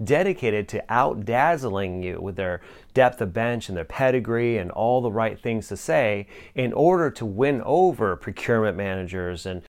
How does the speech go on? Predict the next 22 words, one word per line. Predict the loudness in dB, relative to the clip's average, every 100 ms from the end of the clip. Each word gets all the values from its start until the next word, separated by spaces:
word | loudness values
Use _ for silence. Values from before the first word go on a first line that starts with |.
| _
developers | 0 4 6 6 4 0 0 0 -4 -12 -18
so | -2 4 4 4
that | 2 4 2 0 -10 -2
they | 0 0
take | -2 -4 -4 -4 -6
those | -4 -2 -4 -8
projects | 0 0 2 -2 -4 -8 -8
and | -6 -6
talent | -6 -2 0 0 -2
away | -2 2 2
from | 0 -4 -4
you. | -4 -6 -8 -12 _ _ -4
If | -2 0
you | -2
continue | -2 -4 -2 0 0
to | -2
have | -4 -4 -2 0
a |
laissez-faire | 2 4 4 0 -6 -4 -4 0
attitude | 2 2 2 -2 -6
towards | -6 0 2 2
competition, | -2 -6 -6 -6 -4 -4 -4 -4 -6